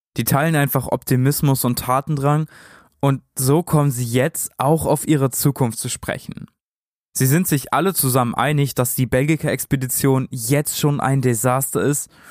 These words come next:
dass ihr Ziel, den magnetischen Südpol zu überqueren,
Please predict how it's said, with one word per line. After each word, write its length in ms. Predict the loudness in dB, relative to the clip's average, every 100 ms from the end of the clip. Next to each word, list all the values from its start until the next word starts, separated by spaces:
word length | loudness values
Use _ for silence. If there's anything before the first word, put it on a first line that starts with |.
| -20 _
dass 220 | -4 -4
ihr 200 | -4 -4
Ziel, 400 | -2 2 4 2
den 220 | 2 0 0
magnetischen 640 | -2 0 -2 -2 -4 -2
Südpol 420 | 0 0 0 -2
zu 120 | -2 0
überqueren, 560 | 0 0 0 2 0